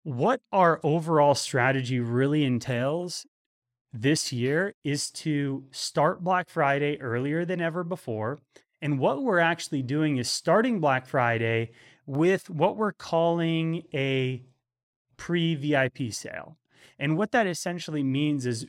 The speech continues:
we are gonna promote Black Friday early to our V I Ps, to our subscribers, our past purchasers. We're gonna get them to re-opt in. Now, the strategy behind this is we want to re-opt in customers into the sale.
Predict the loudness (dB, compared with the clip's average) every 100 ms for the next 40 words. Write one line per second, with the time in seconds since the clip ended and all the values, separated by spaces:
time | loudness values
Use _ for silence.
0 | -10 -4 0 0 0 -2 -2 -4 -2 -2
1 | -2 -2 -2 -4 -4 -2 -2 -4 -6 -6
2 | -2 0 0 -2 -4 -8 -8 -4 -2 -2
3 | -4 -8 -14 _ _ _ _ 0 0 2
4 | 0 0 0 -2 -2 -2 -4 -6 -2 -2
5 | -2 -8 -4 0 0 0 -4 -6 -6 -2
6 | -2 -2 -4 -6 -6 -6 -6 -6 -6 -4
7 | -2 0 -2 -2 -4 -4 -4 -2 0 0
8 | -4 -6 -12 -12 -18 _ -20 -20 _ -2
9 | 0 -2 0 2 2 2 -2 -4 -4 -2
10 | -2 -2 -2 -4 -8 -12 _ _ -8 -8
11 | -6 -6 -4 -4 -2 0 -2 -4 -12 -16
12 | -6 -2 -2 -4 -6 -4 0 0 0 -2
13 | -4 -2 -2 -2 -4 -6 -4 -4 -8 -14
14 | _ -2 0 -2 -6 -4 -4 -4 -10